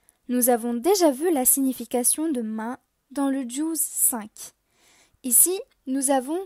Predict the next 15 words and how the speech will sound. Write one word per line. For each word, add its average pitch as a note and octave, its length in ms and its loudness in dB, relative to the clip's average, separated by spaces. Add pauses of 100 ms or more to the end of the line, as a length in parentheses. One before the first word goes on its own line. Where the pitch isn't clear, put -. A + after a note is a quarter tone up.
(380)
abqa, C4+ 640 0 (920)
plus E4 180 2
durable, C4 480 -4 (720)
éternel. C4 600 0 (600)
Avoir C#4+ 340 2
de D4 80 -4
petites C4+ 540 0
images B3+ 560 -2 (180)
nous D4 260 0
aide F#4 200 0
à C4+ 80 0
mieux D#4 340 0
retenir C#4+ 640 -2
les B3 160 0
mots. A3 260 -4